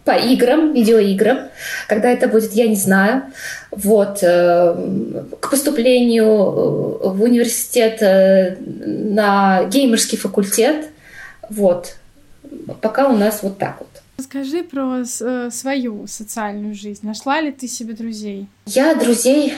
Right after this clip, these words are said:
Speaker 1: нашла. Во-первых, я с самого начала начала, э, искать себе знакомых, а, через Instagram, через, э, блоги тех людей, которые здесь живут, в Мальме.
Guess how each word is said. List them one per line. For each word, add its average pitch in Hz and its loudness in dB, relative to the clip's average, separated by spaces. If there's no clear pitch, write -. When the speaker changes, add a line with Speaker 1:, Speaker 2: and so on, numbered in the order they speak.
Speaker 1:
нашла. 202 0
Во-первых, 294 0
я 262 2
с 254 0
самого 247 4
начала 226 2
начала, 240 0
э, 196 -2
искать 233 -2
себе 208 0
знакомых, 294 2
а, 196 2
через 226 0
Instagram, 208 0
через, 214 0
э, 196 4
блоги 226 2
тех 220 -2
людей, 233 2
которые 208 2
здесь 214 2
живут, 196 -2
в 196 0
Мальме. 180 0